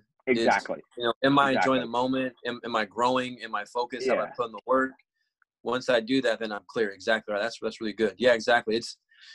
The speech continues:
Speaker 1: you know, I think for me, it's about, you know, having tools. And when I was a
Speaker 2: Mm-hmm.
Speaker 1: performer, athlete, you know, in school, I didn't have some of these tools. So I hid, I struggled. It was,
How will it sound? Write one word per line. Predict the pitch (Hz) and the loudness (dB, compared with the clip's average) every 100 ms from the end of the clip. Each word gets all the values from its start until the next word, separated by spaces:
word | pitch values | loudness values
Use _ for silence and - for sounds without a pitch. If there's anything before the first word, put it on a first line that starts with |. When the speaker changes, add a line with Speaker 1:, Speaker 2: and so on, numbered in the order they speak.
| - | -8
Speaker 1:
you | - | 0
know, | 127 | 2
I | 131 | 2
think | 156 139 - - | 0 -2 -4 -6
for | 131 | -4
me, | 127 143 151 139 120 - _ _ _ _ _ _ _ _ _ | 0 0 2 2 0 -2 _ _ _ _ _ _ _ _ _
it's | 123 123 - | -4 -4 -4
about, | 131 117 117 113 104 - - | -4 2 4 4 2 -4 -10
you | 110 | -10
know, | 107 101 - | -8 -10 -6
having | - 127 123 92 - - | -2 -2 -2 -8 -16 -8
tools. | 127 110 87 80 - - _ - | -6 -6 -8 -12 -14 -14 _ -2
And | 110 | 0
when | 113 | 4
I | 139 | 4
was | 113 | 4
a | |
Speaker 2:
Mm-hmm. | 104 | 0
Speaker 1:
performer, | 110 107 123 120 113 90 | -8 -6 -4 -2 -2 0
athlete, | 117 120 - 117 110 - _ | 2 0 -2 -6 -6 -10 _
you | 107 | -10
know, | 104 | -10
in | 101 | -12
school, | - 135 131 104 | -2 2 4 4
I | 117 | 2
didn't | 120 | -2
have | 110 113 113 | 0 0 0
some | 107 | -6
of | |
these | 101 - | -8 -6
tools. | - 143 104 - | 0 0 0 -2
So | 101 | 0
I | 87 113 104 | 2 2 0
hid, | 127 135 131 - | 0 2 2 -2
I | - 104 | -6 -4
struggled. | - 120 117 120 117 | -2 2 2 2 -2
It | 107 | -2
was, | 104 101 | -4 -8